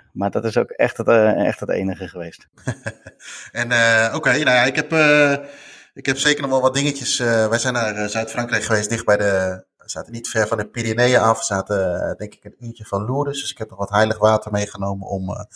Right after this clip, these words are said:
Speaker 2: om komend seizoen, of het a-, hè, het huidige seizoen te kunnen beïnvloeden. Dus dat zal wel goed komen dit jaar.
Speaker 1: Ja.
Speaker 2: En, ehm, eh, ja, geen wedstrijden bezocht. Ik, eh, ik, volgens mij heb ik dat wel eens eerder genoemd. Ik probeer die twee, tweeënhalve week toch, eh,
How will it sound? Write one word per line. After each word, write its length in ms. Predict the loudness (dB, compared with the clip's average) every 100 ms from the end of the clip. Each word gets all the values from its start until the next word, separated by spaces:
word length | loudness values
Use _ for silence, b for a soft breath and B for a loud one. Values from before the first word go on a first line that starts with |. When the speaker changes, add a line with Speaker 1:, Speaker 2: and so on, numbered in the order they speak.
| B B B _
Speaker 2:
om 140 | -8
komend 340 | 2 2 2 -2
seizoen, 280 | -2 0
of 60 | -2
het 100 | -2
a-, 160 | -2 0
hè, 200 | 0 -2
het 220 | -4 -4
huidige 320 | 0 0 0
seizoen 260 | -6 -8 -6
te 80 | -2
kunnen 220 | 0 0
beïnvloeden. 540 | -2 -4 -4 -6 -6
Dus 100 | -8
dat 140 | -10 -2
zal 140 | 0
wel 120 | 0
goed 160 | -2 -2
komen 300 | -2 -2 -2
dit 120 | -4
jaar. 140 | 2 4
Speaker 1:
Ja. 220 | 4 2 B B B B B B
Speaker 2:
En, 360 | 0 2 2
ehm, 760 | 4 4 6 6 4 2 0 -2
eh, 1400 | -4 -2 0 2 2 0 0 0 -2 -4 -6 -6 -8 -10 -4
ja, 160 | 0
geen 320 | 0 2 0 0
wedstrijden 460 | -2 0 0 0
bezocht. 500 | 0 2 2 0 -12
Ik, 160 | -10 0
eh, 300 | 2 2 -4 -6 -6
ik, 80 | -6
volgens 260 | -2 0
mij 120 | 2 0
heb 100 | 0
ik 80 | -4
dat 100 | -2
wel 80 |
eens 100 | -2
eerder 200 | -4 -12
genoemd. 260 | -12 -16 -18
Ik 80 | _
probeer 300 | -10 -6 -6
die 100 | -6
twee, 340 | -4 -2 -2
tweeënhalve 520 | -4 -6 0 -2 -2
week 240 | -6 -8 -8
toch, 280 | -12 -12 -12
eh, 160 | -10